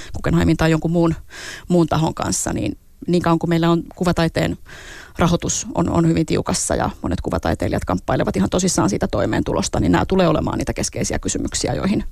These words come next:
me kentän toimijat ja poliitikot joudutaan sitten yhdessä etsimään vastauksia, että mistä resurssit löydetään ja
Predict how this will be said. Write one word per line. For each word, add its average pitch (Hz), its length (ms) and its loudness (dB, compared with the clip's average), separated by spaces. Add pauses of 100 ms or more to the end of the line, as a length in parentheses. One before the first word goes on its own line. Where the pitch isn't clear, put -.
(140)
me - 100 0
kentän - 280 0
toimijat 120 320 0
ja 220 60 -2
poliitikot 98 400 0
joudutaan - 360 0
sitten - 200 -2
yhdessä 196 280 0 (160)
etsimään - 380 0
vastauksia, - 580 -4
että - 180 -2 (720)
mistä 190 220 4
resurssit 214 320 0
löydetään 180 500 2
ja 165 100 -2